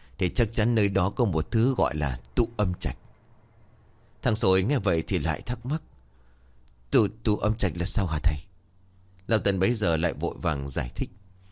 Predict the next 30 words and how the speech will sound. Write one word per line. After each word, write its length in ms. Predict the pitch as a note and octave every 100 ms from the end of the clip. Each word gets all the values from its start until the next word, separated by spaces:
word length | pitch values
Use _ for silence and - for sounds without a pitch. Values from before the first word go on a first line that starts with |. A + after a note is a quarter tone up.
| - - - - -
"Tụ 120 | A#2+
âm 180 | B2 C3
trạch 200 | A2 F#2
nói 140 | G#2
đơn 220 | C#3 A#2+ A2
giản 340 | F2+ D2+ E2
là 100 | E2+ - -
chính 300 | B2 D#3 C#3+
nó 200 | B2+ C#3+
là 180 | F2+
nơi 200 | E2 G2+
âm 240 | - G2 F#2+
khí 180 | C#3 C#3
tụ 160 | A2 C#2
tập 240 | - D#2
nhiều 200 | D#2 C2
nhất, 220 | B1 G2 A#2+ - - - -
là 140 | G2 F2+
cái 180 | A#2 A2
giếng 180 | A2 B2+
âm 180 | A#2 F#2
khí. 300 | - G2+ A#2 - _ - -
Nơi 100 | A2
đó 580 | G#2 F#2 G#2 A#2 A#2+ - _ -
âm 140 | G#2+
khí 140 | G#2 A2+
thoát 220 | C#3 -
ra 140 | G#2
ngùn 320 | F2+ F2+ D2
ngụt, 200 | D2+ E2